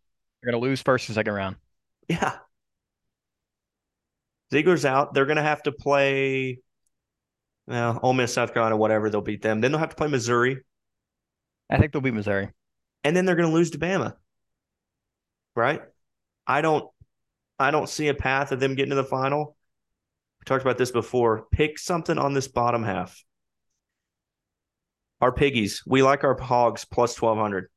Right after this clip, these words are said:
Speaker 2: They have a decent path. They're fav-, they're gonna be favored against Auburn. I think they beat Auburn in the first round. Then you got a tough matchup with A and M, but we've beaten A and M this year.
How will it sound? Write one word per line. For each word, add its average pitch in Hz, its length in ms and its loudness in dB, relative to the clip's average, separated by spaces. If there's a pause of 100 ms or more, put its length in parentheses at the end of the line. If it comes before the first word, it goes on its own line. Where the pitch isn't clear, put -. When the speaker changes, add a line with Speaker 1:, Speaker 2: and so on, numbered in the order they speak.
(1200)
Speaker 2:
They 131 140 4
have 139 140 2
a 127 60 2
decent 127 380 -2
path. 104 320 -4 (160)
They're 113 120 0
fav-, 127 340 0
they're 123 100 0
gonna 131 100 0
be 135 80 0
favored 131 260 0
against 127 200 -4
Auburn. 127 340 -2 (760)
I - 60 -8
think 117 180 -2
they 120 100 2
beat 120 180 0
Auburn 113 240 0
in 113 60 -4
the 110 80 -8
first 113 260 -4
round. 110 280 0 (400)
Then 135 120 0
you 143 40 4
got 147 160 4
a - 40 -10
tough 165 280 0
matchup 151 360 2
with 131 100 4
A 123 40 2
and 123 140 2
M, 120 280 0 (880)
but 104 120 -4
we've 117 140 -2
beaten 117 220 0
A 113 120 0
and 110 100 0
M 110 120 0
this 107 200 -4
year. 104 280 -4